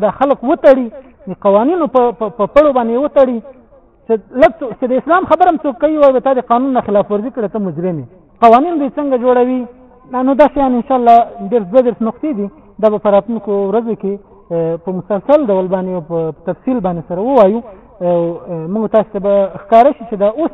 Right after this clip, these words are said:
چې کوم مستعمرین راغلي دي، هغوی کټ مټ همدغه شیان کوي چې په کتابونو کې مخکې لیکل شوي او په نورو مملکتونو کې دوی مخکې تطبیق کړي دي. دوی کوشش کوي په خلاصه ډول باندې چې داسې یو نسل او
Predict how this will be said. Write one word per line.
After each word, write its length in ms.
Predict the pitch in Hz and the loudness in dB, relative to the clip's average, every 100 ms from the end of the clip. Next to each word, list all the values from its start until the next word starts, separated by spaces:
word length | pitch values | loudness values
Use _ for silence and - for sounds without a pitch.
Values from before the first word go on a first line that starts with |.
| - | -4
چې 80 | 226 - - - - | -6 -6 -20 -20 -6
کوم 160 | 233 214 | -4 -4
مستعمرین 460 | 190 190 196 220 208 | -4 -6 -4 -4 -2
راغلي 300 | 190 190 208 180 | -2 -2 -6 -6
دي، 80 | 175 - _ _ | -10 -14 _ _
هغوی 500 | 170 175 202 190 254 254 - | -8 -8 -6 -4 -4 -8 -4
کټ 160 | 453 - 339 | -4 -2 -8
مټ 200 | 269 226 | -6 -6
همدغه 300 | 240 285 240 - | -2 -2 -4 -6
شیان 200 | 247 233 | -8 -8
کوي 200 | 254 262 | -8 -8
چې 80 | 190 | -10
په 60 | 175 | -14
کتابونو 360 | - 185 214 220 | -6 -6 -4 -8
کې 120 | 208 226 | -8 -12
مخکې 160 | - 214 | -8 -10
لیکل 200 | - 208 - | -8 -10 -8
شوي 160 | 349 | -4
او 60 | 311 | -4
په 80 | 233 | -4
نورو 180 | 262 240 | -6 -4
مملکتونو 460 | 196 180 185 208 214 | -6 -8 -10 -12 -14
کې 100 | 196 185 | -12 -10
دوی 100 | 208 | -8
مخکې 240 | 247 - 320 - _ _ _ | -8 -8 -14 -14 _ _ _
تطبیق 300 | 175 147 160 - | -12 -10 -12 -10
کړي 200 | 175 147 139 | -10 -10 -12
دي. 120 | 139 135 135 _ _ _ _ - | -16 -18 -20 _ _ _ _ -2
دوی 180 | 370 381 | 0 2
کوشش 260 | 330 - 403 311 | 0 -2 -4 -2
کوي 220 | 254 269 269 - _ _ _ - | 0 0 -6 -12 _ _ _ -12
په 60 | - | 0
خلاصه 360 | 247 233 359 320 | 4 4 4 0
ډول 180 | 233 196 175 | 2 0 -2
باندې 200 | 170 156 - _ _ - | -8 -10 -16 _ _ -2
چې 100 | 226 226 233 226 - - _ _ _ _ _ | 2 2 0 -2 -8 -20 _ _ _ _ _
داسې 380 | 180 175 349 349 339 | -12 4 4 4 2
یو 80 | 277 294 | 2 2
نسل 240 | 415 381 285 | 0 0 0
او 140 | 247 | -2